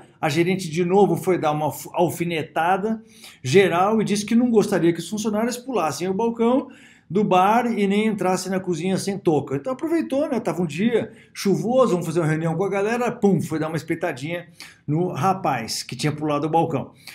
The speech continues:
Ela não citou nomes, mas falou daquele jeito insinuativo,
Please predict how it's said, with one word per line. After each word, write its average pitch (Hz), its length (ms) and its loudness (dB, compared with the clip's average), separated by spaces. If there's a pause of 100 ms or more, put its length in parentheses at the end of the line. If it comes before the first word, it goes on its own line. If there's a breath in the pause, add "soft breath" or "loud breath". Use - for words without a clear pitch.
(300 loud breath)
Ela 202 100 4
não 202 120 4
citou 202 340 2
nomes, 269 400 6
mas 180 160 0
falou 180 180 2
daquele 180 260 2
jeito 160 280 0
insinuativo, 214 1080 -2